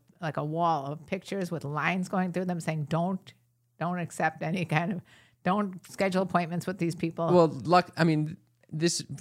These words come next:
Speaker 2: for the record, the syphilis thing was with the P A,
Speaker 1: Oh.
Speaker 2: who is now no longer with the practice. Immediately the day after seeing me, he quit.
Speaker 1: You think that's a coincidence?
Speaker 2: Yeah, I think it's a coincidence.
Speaker 1: I think that, that the poor guy
Speaker 2: Can we
Speaker 1: who's
Speaker 2: get back
Speaker 1: been
Speaker 2: to
Speaker 1: with
Speaker 2: y-
Speaker 1: the, he's been with the doctor for twenty years.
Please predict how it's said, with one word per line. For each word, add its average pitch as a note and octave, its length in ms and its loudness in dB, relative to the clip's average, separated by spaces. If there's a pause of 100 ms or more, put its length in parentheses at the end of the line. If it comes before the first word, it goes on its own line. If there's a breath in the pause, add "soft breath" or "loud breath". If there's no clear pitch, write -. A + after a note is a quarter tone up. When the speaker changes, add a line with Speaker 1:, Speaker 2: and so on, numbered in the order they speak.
Speaker 2:
for D#3 120 2
the C3+ 120 0
record, C3 420 2
the C#3+ 140 0
syphilis D3 500 0
thing D3 300 2
was C#3 200 2
with C3 220 0
the B2 60 -2
P C3+ 320 2
A, G#2 200 0 (320)
Speaker 1:
Oh. G3 240 4
Speaker 2:
who D#3 140 8
is C3+ 140 4
now C#3+ 180 6
no C#3+ 300 6
longer C3 260 4
with B2 120 0
the - 40 -4
practice. - 540 -2 (400)
Immediately D#3+ 580 4
the F3+ 140 0
day C3 220 4
after B2+ 360 2
seeing A#2 320 -2
me, C3 300 -6
he B2+ 160 -2
quit. - 340 -4 (380)
Speaker 1:
You F#3 180 -4
think G3 200 -2
that's G3+ 140 -4
a F#3+ 60 -2
coincidence? C#3+ 640 -6
Speaker 2:
Yeah, C#3 160 -4
I - 40 -4
think - 200 -12
it's - 100 -10
a C2+ 60 -10
coincidence. - 580 -10
Speaker 1:
I D3+ 160 -4
think E3 220 -4
that, E3+ 320 -2
that D#3+ 240 -2 (100)
the D#3 140 -4
poor F3+ 280 0
guy F3 300 2
Speaker 2:
Can F#3 120 4
we F4+ 40 6
Speaker 1:
who's C#4 80 4
Speaker 2:
get B3 60 2
back G#3 140 6
Speaker 1:
been A#3 40 -2
Speaker 2:
to A3+ 60 -2
Speaker 1:
with A3+ 80 4
Speaker 2:
y- G#3 60 -2 (100)
Speaker 1:
the, - 20 -
he's F3 140 -4
been A#3+ 160 -6
with B3+ 80 -4
the G3 80 -4
doctor F3+ 340 0
for D#3 120 -6
twenty G3 360 -6
years. F3 380 -2